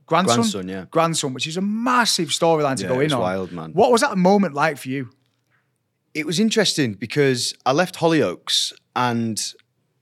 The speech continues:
Speaker 2: like, I probably could have stayed there for, for a few more years, but I got to, like, I wanted to be an actor because, like I said, I love the craft and I wanted to play different characters. And, like, listen, like, th-, there's people who stay in, in shows for an amazing amount of time,
Speaker 1: Mm.
Speaker 2: and that's just,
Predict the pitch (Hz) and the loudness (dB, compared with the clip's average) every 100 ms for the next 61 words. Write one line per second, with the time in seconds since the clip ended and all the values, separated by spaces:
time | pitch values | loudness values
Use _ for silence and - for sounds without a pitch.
0 | _ _ _ _ _ - 123 - 165 233 | _ _ _ _ _ -8 -4 -2 -2 -2
1 | 233 240 156 - 143 160 113 90 78 - | -2 0 0 2 4 4 2 -2 -4 -6
2 | 113 110 - 117 104 98 131 113 104 123 | -6 -6 -4 -2 -2 -2 -2 0 0 0
3 | 131 107 123 107 120 160 - 151 - 135 | 0 -2 -4 -4 -2 -4 -2 -8 -2 -2
4 | 120 - - - _ - _ 120 135 139 | -2 -8 -20 -20 _ -20 _ -2 0 0
5 | 147 - 113 117 123 - 110 95 95 117 | -2 -4 -4 -4 -4 -6 -8 -8 -6 -4
6 | 104 95 - 110 107 101 131 120 110 107 | -4 -8 -12 -10 -10 -6 -2 -2 -2 -6
7 | 107 131 120 - 107 107 117 107 104 107 | -6 -6 -6 -4 -4 -4 -4 -6 -6 -6
8 | 104 131 - 104 113 107 82 101 87 - | -4 -6 -6 -8 -4 -4 -4 -10 -12 -12
9 | - - _ 127 131 120 - 160 110 98 | -20 -20 _ -6 -4 -4 -4 -6 -6 -8
10 | 104 104 101 _ 113 104 113 107 127 120 | -6 -8 -8 _ -12 -10 -10 -10 -10 -8
11 | 120 - 113 110 110 - 110 104 98 117 | -8 -4 -2 -2 -6 -10 -8 -6 -2 0
12 | 110 101 - 107 104 104 - - - 113 | 0 -4 -4 0 0 0 -6 -18 -10 -4
13 | 113 123 117 113 107 98 - 143 127 110 | 0 2 2 2 0 0 -2 0 0 -4
14 | 117 131 - - 156 | -4 -6 -6 -6 -6